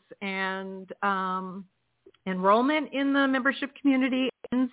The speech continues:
at midnight, and you still can access the new moon clearing process until midnight on Tuesday from last month to, to help you with the solar eclipse energy and everything else. So please feel free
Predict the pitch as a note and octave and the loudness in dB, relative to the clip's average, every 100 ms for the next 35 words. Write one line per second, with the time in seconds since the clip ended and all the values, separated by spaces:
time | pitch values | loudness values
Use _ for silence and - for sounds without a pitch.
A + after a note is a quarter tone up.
0 | - C4 C4 A#3+ A#3+ G#3+ A#3+ A#3+ A#3+ - | 0 2 2 2 2 4 2 4 2 -2
1 | - - - - - - A3+ A3+ A#3 A3+ | -12 -20 -20 -20 -6 2 4 4 2 0
2 | - - C#4 C#4+ D#4+ D4+ C#4 D4+ - D4+ | -4 2 4 4 2 4 4 2 0 0
3 | D4 - C4 C4 C#4 C#4 C#4 D4 D4 D#4 | 0 -2 0 2 4 4 2 0 0 0
4 | D4 - A3 A3 A#3 A3 A3 G#3+ - A3 | 0 2 2 2 -4 -4 -4 -10 -6 -6
5 | G#3+ A#3 C#4+ D4 C#4+ C#4+ C#4 - D4+ D#4 | -4 -6 -4 -4 -2 -2 -4 -6 -4 -4
6 | D4 F#3 - - F#3+ _ _ _ _ _ | -4 -6 -4 -8 -16 _ _ _ _ _
7 | _ A#3 A3 A3 A#3+ C#4+ - C#4 C4+ A3+ | _ 0 2 2 2 2 -2 0 2 0
8 | G#3 - G#3+ - F#3+ - B3 B3 C#4+ C4+ | -4 -6 -8 -8 -6 0 0 0 -6 -4
9 | C4 A#3+ B3+ A#3 A#3 A3+ A3+ A3+ A3+ - | -8 -6 -2 0 0 -2 -2 -4 -4 -8
10 | - G3+ G#3+ G3+ G3+ F#3+ F#3 F#3 F#3 F3+ | -4 -2 0 -2 -2 -4 -4 -4 -4 -6
11 | F#3 F3 F3 E3+ E3 _ G3 F3+ F3+ F3+ | -6 -4 -2 -2 -4 _ 4 6 6 2
12 | F3 - - - _ - A#3 A3+ A3+ B3 | -2 -6 -20 -20 _ 0 0 2 2 0
13 | - - A#3+ A#3 | 0 0 2 2